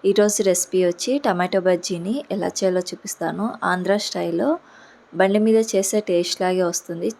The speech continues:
చాలా అంటే చాలా బాగుంటుంది. పిల్లలు, పెద్దలు అందరూ చాలా ఇష్టంగా తింటారు. ఎప్పుడైనా సాయంత్రం పూట ఇలా టమాటా బజ్జీ చేసుకొని తింటే చాలా బాగుంటుంది. ఒకసారి చేసుకొని తింటే మీరు అసలు వదలకుండా ఇంకోసారి కూడా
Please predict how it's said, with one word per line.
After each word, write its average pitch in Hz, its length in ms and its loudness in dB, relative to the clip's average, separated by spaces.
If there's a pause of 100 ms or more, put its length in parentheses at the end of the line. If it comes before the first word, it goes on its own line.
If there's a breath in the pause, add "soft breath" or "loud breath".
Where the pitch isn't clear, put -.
చాలా 175 380 2
అంటే 196 160 -6 (100)
చాలా 170 220 0 (100)
బాగుంటుంది. 165 600 -4 (920 loud breath)
పిల్లలు, 208 400 4
పెద్దలు 190 380 4 (160)
అందరూ 185 520 -2
చాలా 180 280 -2
ఇష్టంగా 185 500 -4
తింటారు. 175 480 -4 (600 loud breath)
ఎప్పుడైనా 196 400 2 (240)
సాయంత్రం 180 500 -2
పూట 185 160 -6 (200)
ఇలా 175 220 0
టమాటా 175 400 -4
బజ్జీ 175 300 -2
చేసుకొని 170 400 -6
తింటే 180 240 -6 (160)
చాలా 170 300 -2 (100)
బాగుంటుంది. 165 560 -6 (640 loud breath)
ఒకసారి 190 480 0
చేసుకొని 185 420 -2
తింటే 180 320 -2
మీరు 190 220 2
అసలు 180 320 -4
వదలకుండా 175 520 -2 (120)
ఇంకోసారి 180 560 -2
కూడా 175 100 -2